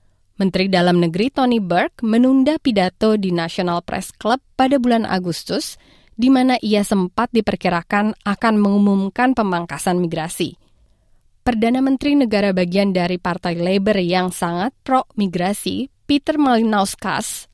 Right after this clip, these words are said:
mendesak para pemimpin lain agar tidak terseret ke dalam tuntutan pengetatan migrasi dari partai sayap kanan Pauline Hanson One Nation yang melonjak dalam jajak pendapat sejak pemilihan federal Mei dua ribu dua puluh lima.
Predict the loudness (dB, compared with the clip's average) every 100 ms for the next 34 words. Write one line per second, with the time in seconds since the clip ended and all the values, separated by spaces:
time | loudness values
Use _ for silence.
0 | _ 2 2 2 -2 -4 -2 -2 0 0
1 | 0 -2 -2 0 0 0 0 0 0 -2
2 | -4 0 0 0 -2 -2 -4 -4 -2 0
3 | -2 -4 _ -8 -4 0 2 2 2 0
4 | 2 0 2 0 0 -2 0 -2 -2 -2
5 | -2 0 -2 -2 -6 -6 -8 -8 -10 -14
6 | -20 -2 0 2 0 -2 -6 -4 -4 -4
7 | -4 -6 -6 -8 -4 0 2 2 2 2
8 | 2 0 0 0 2 2 4 2 2 0
9 | -2 -4 -2 -2 _ _ _ -4 -2 0
10 | 2 2 2 0 -4 -4 -2 0 2 0
11 | 0 -2 -2 -4 -4 -4 -2 -4 -4 -6
12 | -6 _ _ -14 -4 -2 0 -2 0 0
13 | 2 2 0 -2 -2 -4 -2 0 0 0
14 | 0 0 0 0 0 -2 -2 -2 -2 -6
15 | -2 0 0 -2